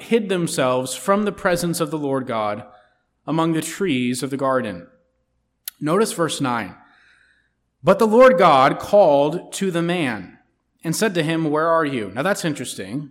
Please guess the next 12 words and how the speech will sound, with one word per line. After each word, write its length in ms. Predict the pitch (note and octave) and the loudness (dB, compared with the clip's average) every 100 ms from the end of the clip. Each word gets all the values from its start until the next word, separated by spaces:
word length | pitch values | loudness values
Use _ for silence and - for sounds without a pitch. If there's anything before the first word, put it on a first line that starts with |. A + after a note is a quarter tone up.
| _ | _
He 120 | E3+ | -2
doesn't 240 | G3+ G#3+ | 0 -2
say, 280 | F3+ F#3 D#3+ | -2 0 0
"Humans, 640 | D#3 A#3+ B3+ E3 D#3 F3 | 0 0 2 2 0 -2
where 160 | D#3 F3+ | 0 2
are 160 | C3+ A#2 | 2 0
you?" 240 | A2 C#3+ | -4 -4
He 100 | D#3+ | -6
specifically 960 | F3 G3 - C4 A#3+ - B2 B2 D#3+ - _ _ _ | -6 -6 -2 -2 -2 -4 -6 -6 -8 -16 _ _ _
calls 260 | - C#3 C#3 | -6 -4 -4
for 160 | F#3 | -4
Adam. 400 | F#3 F#3 C3+ G2 | -2 -2 -4 -8